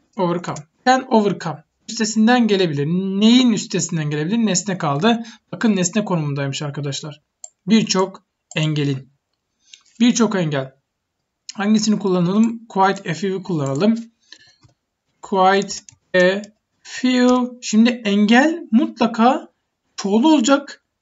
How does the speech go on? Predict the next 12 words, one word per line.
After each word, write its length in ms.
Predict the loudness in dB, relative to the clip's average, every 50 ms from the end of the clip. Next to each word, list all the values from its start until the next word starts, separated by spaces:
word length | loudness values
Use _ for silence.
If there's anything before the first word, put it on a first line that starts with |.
| _ _ _ _ _ _ _ _
ve 360 | 2 2 2 2 -2 -4 -12 _ _ _ _ _ _ _ _
sayılabilen 560 | -2 0 2 2 2 2 2 4 4 4 4
olacak 340 | 2 0 -2 -4 -6 -8 -8
arkadaşlar. 680 | -8 -8 -8 -10 -10 -10 -10 -12 -12 -16 -20 -20 _ _ _ _ _ _ _ _ _ _ _ _ _ _ _ -20 _ _ -2
Yani 580 | 0 0 2 4 4 2 2 0 -4 -8 _ _ _ _ _ _
obstacle. 800 | 4 4 4 4 0 -6 -6 -6 -6 -6 -6 -8 -8 -8 -8 -10 -14 _ _ _ _ _ _ _ _ _ _ _ _ _ _ _ _ _ _ _ _ _ _ _
Obstacle 680 | 2 2 2 2 0 -4 -4 -6 -6 -6 -8 -6 -2
dersem 640 | 0 0 0 2 0 0 0 0 0 -2 -4 -8 -12 -20 -20 _ _ _ _ _ _ _ _ _ _ _ _ _ _ _ _ _ _ _ _ _ _ _ _ _ _ _ _ _ _ _ _ _ _ _ _ _ _
obstacles 760 | -2 -2 -2 -4 -6 -4 -4 -6 -6 -2 0 0 0 0 -2 -4
olur 260 | -4 -4 -6 -4 -2
değil 120 | -2 -2
mi? 200 | -2 -4 -8 -12